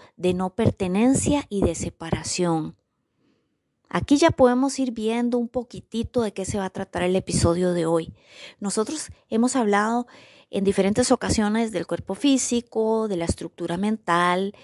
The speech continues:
hay episodios sobre mente externa, sobre naturaleza profunda, y hemos venido abordando ya en casi noventa episodios que tenemos o más en el, en Los Imagos sobre las diferentes partes que componen al ser humano.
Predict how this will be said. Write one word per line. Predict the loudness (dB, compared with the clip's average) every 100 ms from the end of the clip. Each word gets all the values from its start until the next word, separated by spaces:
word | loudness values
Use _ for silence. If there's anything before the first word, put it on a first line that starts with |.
| -20 -16
hay | -6 -6
episodios | -4 -6 -4 -4 -2
sobre | -2 0
mente | 0 -4 -6
externa, | -2 2 2 0 -4 -6 -8
sobre | -8 -8 -8
naturaleza | -10 -8 -4 -2 -2
profunda, | -6 -6 -6 -6 -2
y | 2
hemos | 2 2
venido | 0 0 0
abordando | 0 -2 -2 -2 -6 -10 -20 -8
ya | -4
en | -4
casi | -4 -2 0
noventa | 0 0 -2 -4
episodios | -6 -4 -2 -4
que | -6
tenemos | -6 -4 -4 -2 -2
o |
más | -2 0
en | 0 0
el, | -2 0
en | 0
Los | 2 2
Imagos | 2 2 -2 -6 -12 -16 0
sobre | 6 8 6 4
las | -2
diferentes | -4 -6 -8 -10 -8 -8
partes | -6 -8 -6 -8
que | -4 -4
componen | -4 -2 -2 0 0
al | 0
ser | -2 -2
humano. | 2 4 4 2 -2